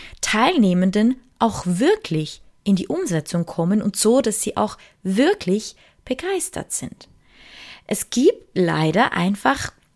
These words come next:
viel zu viele Online-Kurse, die zwar vielleicht gut gemeint sind, aber manchmal einfach schlecht gemacht sind. Da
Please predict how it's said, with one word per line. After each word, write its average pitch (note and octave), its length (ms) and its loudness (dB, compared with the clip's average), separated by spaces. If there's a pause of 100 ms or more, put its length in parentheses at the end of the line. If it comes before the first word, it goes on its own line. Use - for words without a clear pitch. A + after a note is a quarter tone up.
(280)
viel C#4 300 -2
zu E4+ 160 0
viele G3 340 0
Online-Kurse, A#3+ 720 -2
die G3+ 100 -4
zwar F#3 220 -8
vielleicht F#3+ 340 -2
gut C4 240 -2
gemeint G#3 460 2
sind, G3+ 400 -4 (800)
aber E3+ 260 -4
manchmal D#3+ 380 -6
einfach D#3+ 280 -8
schlecht - 320 -6
gemacht - 380 -4
sind. - 300 -12 (360)
Da G#3+ 360 2